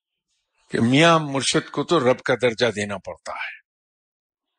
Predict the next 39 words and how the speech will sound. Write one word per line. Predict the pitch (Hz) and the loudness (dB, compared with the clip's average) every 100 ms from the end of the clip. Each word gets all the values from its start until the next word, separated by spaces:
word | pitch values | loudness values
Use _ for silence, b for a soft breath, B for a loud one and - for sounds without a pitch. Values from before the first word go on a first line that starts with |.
| _ _ _ _ _ _ - | _ _ _ _ _ _ -4
तो | |
मैं | 110 123 | 2 2
तो | - | 0
सर | 117 127 | -4 -2
से | 120 - | 0 0
पांव, | - 104 107 _ _ _ _ _ - | 0 0 -2 _ _ _ _ _ -2
पांव | 110 110 | 0 0
तक | 110 | -4
कांप | - 98 - | -2 -2 -2
गया | 85 - - - _ _ _ _ _ _ _ _ _ _ _ | -8 -6 -6 -10 _ _ _ _ _ _ _ _ _ _ _
कि | - | -8
ये | 98 98 127 | -4 0 0
क्या | 127 - 90 - - _ _ _ - | 0 -2 -2 -4 -12 _ _ _ -2
कह | 95 85 | 0 2
दिया | 92 | 0
मुर्शिद | 85 78 - - | 0 -4 -4 -4
साहब | - 82 87 | -2 -4 -4
ने, | - - - _ - | -8 -10 -14 _ -20
तो | - - | -18 -8
शिरक | - - 117 - | -4 0 0 -2
कर | - 85 | -8 -8
दिया। | - - - - _ _ _ _ _ _ _ _ _ _ _ _ _ _ _ 226 | -8 -10 -10 -14 _ _ _ _ _ _ _ _ _ _ _ _ _ _ _ -20
ये | - 113 | -2 2
नहीं | 156 185 | 2 2
समझ | 185 180 185 | 2 0 0
पाया | - 147 143 165 | 4 6 6 4
कि | 190 | 2
मुझे | 170 147 123 123 131 | -6 -6 0 2 2
ही | 135 175 | 0 -2
कुछ | - 156 | -4 -6
समझ | - 120 | -4 -4
नहीं | 117 107 95 - - | -4 -6 -10 -12 -16
है, | - 92 | -10 -10
वो | 131 107 | -8 -12
तो | - 92 | -6 -4
सही | 113 131 | 0 0
कह | 147 117 | 0 -4
रहे | - - | -4 -18
हैं। | - | -20